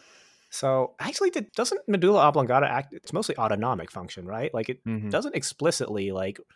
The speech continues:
Speaker 1: it doesn't explicitly have a ton of function in sensory, uh, in somatosensory input, right?
Speaker 2: Yeah, I mean, yeah, I guess not.
Speaker 1: Like, stuff is distributed over, but, like, my understanding is it's mostly, like, autonomic function.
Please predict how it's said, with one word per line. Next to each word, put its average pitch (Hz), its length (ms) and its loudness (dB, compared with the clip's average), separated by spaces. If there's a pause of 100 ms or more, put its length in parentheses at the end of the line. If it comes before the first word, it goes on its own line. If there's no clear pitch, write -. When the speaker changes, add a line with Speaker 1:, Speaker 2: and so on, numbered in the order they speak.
(300)
Speaker 1:
it 147 40 -10
doesn't 220 200 0
explicitly 110 1000 0
have 101 380 -2
a 104 160 -6 (120)
ton 143 280 0
of 113 100 2
function 92 380 -8
in 85 100 -8
sensory, 87 760 -8
uh, 98 60 -6
in 101 100 -8
somatosensory 101 720 -6
input, 80 280 -12
right? 95 300 -8 (400)
Speaker 2:
Yeah, 120 500 6
I 117 80 -6
mean, 127 400 2 (240)
yeah, 107 220 2
I 101 100 2
guess 104 380 -4
not. - 120 -14
Speaker 1:
Like, 165 120 2
stuff 202 220 6
is 139 80 2
distributed 90 600 -2
over, 85 380 -6
but, 87 200 -8
like, 95 160 -8
my 113 160 0
understanding 107 420 -4
is 95 160 -6
it's 101 80 -8
mostly, 107 300 -4
like, 92 160 -8
autonomic 95 580 -6
function. 87 420 -12